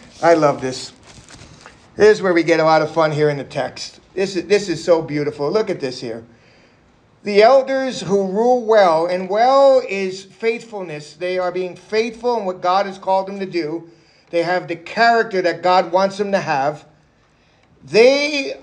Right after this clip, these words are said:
are to be considered. He's, Paul is saying this, we are to think about them in this way. Here's how we ought to think about them. They are to be considered worthy of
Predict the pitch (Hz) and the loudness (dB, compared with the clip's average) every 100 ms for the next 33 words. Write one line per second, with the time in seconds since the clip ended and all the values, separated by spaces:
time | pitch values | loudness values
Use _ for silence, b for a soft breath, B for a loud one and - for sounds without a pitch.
0 | - 214 220 220 208 185 214 208 208 196 | 0 2 2 0 -4 -6 -6 -6 -8 -10
1 | - - 208 156 110 - 226 - - 208 | -8 -6 -6 -6 -12 -14 -14 -12 0 4
2 | 247 240 226 220 214 208 214 202 B B | 4 4 0 0 0 0 -2 -4 B B
3 | 170 185 196 226 262 233 - - 247 247 | -2 2 4 6 6 2 -6 -2 -2 0
4 | 220 156 196 196 156 196 202 196 170 165 | -2 2 4 4 4 2 2 -2 -10 -4
5 | 185 185 160 156 123 - _ _ _ - | -6 -6 -8 -8 -8 -14 _ _ _ -6
6 | 208 208 196 180 165 151 151 135 110 98 | -6 -2 -2 0 -2 -4 -8 -12 -12 -14
7 | 95 _ b b b b b 147 131 220 | -20 _ b b b b b -6 4 6
8 | 269 277 233 233 220 214 202 196 185 175 | 6 4 0 0 -2 -4 -4 -6 -8 -10
9 | - 220 220 208 190 165 185 214 220 220 | -4 0 2 2 -2 -4 -2 2 2 0
10 | 220 226 220 - 180 180 190 190 196 147 | -2 -2 -4 -6 -2 0 4 4 2 -4